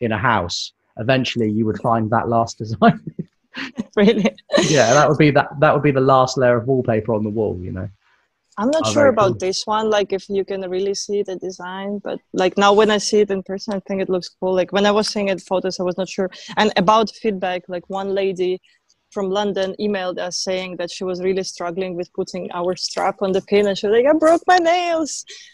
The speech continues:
Speaker 2: Please m-, prove them." So now they come with softer ends.
Speaker 1: That's the kind of feedback we were talking
Speaker 2: <laughs>
Speaker 1: about. So thank you so much, Juliana. Have a great day.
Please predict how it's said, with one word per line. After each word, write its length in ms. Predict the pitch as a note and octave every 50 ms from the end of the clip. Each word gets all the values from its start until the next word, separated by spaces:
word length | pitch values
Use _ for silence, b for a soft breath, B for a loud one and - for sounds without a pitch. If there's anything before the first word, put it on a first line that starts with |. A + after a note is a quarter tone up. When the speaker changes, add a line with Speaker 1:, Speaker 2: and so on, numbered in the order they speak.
| B B B B _ _ -
Speaker 2:
Please 260 | D#4 G4 F#4+ E4+ C#4
m-, 160 | D4+ E4 D#4+ -
prove 260 | - F4+ F#4 F#4 D4+ C4
them." 160 | C#4 B3+ A#3
So 260 | G3+ - A#3+ A3+ A3
now 260 | G#3 G3+ G#3 A#3 B3+ B3+
they 120 | B3+ B3 B3 -
come 100 | B3 A#3 A3+
with 80 | G#3+
softer 420 | - - A3 G#3 - _ - G3+ G#3 G3+ -
ends. 300 | G3+ G3 F3 B B B B B B B B _ -
Speaker 1:
That's 240 | D3 D3 - -
the 80 | - E3
kind 240 | - E3 D#3 D3+ D3+
of 80 | C#3+ - -
feedback 340 | D#3+ D3+ D3 C#3+ D3+ C#3 - -
we 80 | D3
were 80 | C#3+ D3
talking 340 | - - D#3+ D3+ A2+ C3+ B2+
Speaker 2:
<laughs> 80 | A2
Speaker 1:
about. 240 | A2 G#2+ G#2 - -
So 200 | C#3 C#3+ C3 - - _
thank 220 | - F3+ F3 C#3+ -
you 100 | F3 E3+
so 240 | - - G3 E3+ E3
much, 240 | E3 D3 B2+ - -
Juliana. 580 | C3+ C3 B2 A#2 A#2 A2+ A#2 B2 C3 C#3+ C#3+ - -
Have 120 | E3+ D#3+
a 80 | D3+ D3+ -
great 300 | E3 E3+ E3 D#3 - -
day. 280 | - A#2 A#2+ C3 D#3